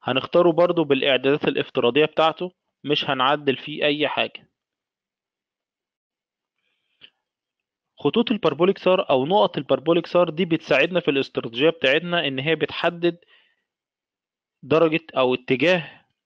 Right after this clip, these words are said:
السعر. هي وسيلة مساعدة، لكن الصوت كده مسموع الآن. سامع صوت يكتب رقم واحد.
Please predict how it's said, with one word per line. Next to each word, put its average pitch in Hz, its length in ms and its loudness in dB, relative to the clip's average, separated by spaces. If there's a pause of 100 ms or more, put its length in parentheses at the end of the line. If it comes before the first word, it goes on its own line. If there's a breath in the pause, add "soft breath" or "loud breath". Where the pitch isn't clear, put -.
(120)
السعر. - 540 -4 (140)
هي 135 280 2
وسيلة 139 500 2
مساعدة، 170 560 0 (420 loud breath)
لكن 151 440 -2 (2250 soft breath)
الصوت - 340 -8
كده 135 220 -4
مسموع 131 400 -4
الآن. 143 440 -4 (1300)
سامع 135 280 -2
صوت - 300 -8
يكتب 131 260 -8
رقم 123 300 -6
واحد. 127 340 -4